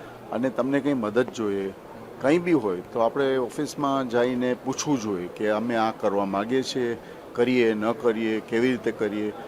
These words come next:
તે બધી સગવડ અમે તમને કરી આપશું. પણ તમારે પહેલેથી કોન્ટેક્ટ કરો અમારે ગ્રુપને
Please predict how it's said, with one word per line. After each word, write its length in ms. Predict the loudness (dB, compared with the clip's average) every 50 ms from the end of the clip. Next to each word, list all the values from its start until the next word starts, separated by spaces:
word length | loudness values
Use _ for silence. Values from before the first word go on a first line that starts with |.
| -14 -14 -14 -14 -14 -14 -14 -14 -10 -2 0
તે 80 | 0
બધી 400 | 2 4 4 2 2 2 -2 0
સગવડ 420 | 0 2 2 2 4 6 6 6 6
અમે 220 | 6 4 2 0
તમને 260 | 0 -2 -2 -2 -2
કરી 280 | 0 0 0 2 4 4
આપશું. 540 | 2 2 0 -4 -4 -4 -4 -6 -8 -12 -14 -16 -8 -4
પણ 100 | -2 -2
તમારે 320 | 0 0 2 2 2 2
પહેલેથી 460 | 2 2 4 4 6 6 4 4 2 -2
કોન્ટેક્ટ 580 | -2 0 0 0 0 0 -2 -2 -2 -2 -4
કરો 180 | -2 -2 0 0
અમારે 300 | 0 0 0 -2 -2 -4
ગ્રુપને 640 | -6 -8 -8 -4 0 0 0 0 -2 -4 -6 -6